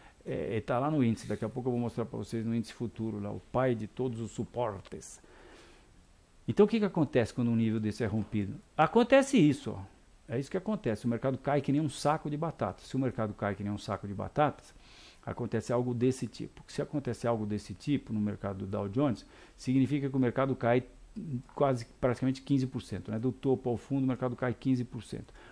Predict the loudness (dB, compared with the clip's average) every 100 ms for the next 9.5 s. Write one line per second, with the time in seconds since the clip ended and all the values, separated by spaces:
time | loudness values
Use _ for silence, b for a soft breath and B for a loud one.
0 | B 2 4 4 4 2 2 0 2 2
1 | 2 -2 -2 0 0 -2 -4 -4 -4 -4
2 | 0 0 2 -2 0 4 4 4 -2 -2
3 | 0 -2 -4 -4 -4 -10 -20 -18 -10 -4
4 | -2 -2 -2 0 0 0 0 0 -2 -4
5 | 0 2 2 0 2 4 4 -2 -4 B
6 | B 2 4 2 -2 2 2 4 2 0
7 | -2 0 2 0 0 -2 0 0 -4 -4
8 | -4 -2 -4 -4 -2 0 0 -2 0 0
9 | 0 0 0 2 2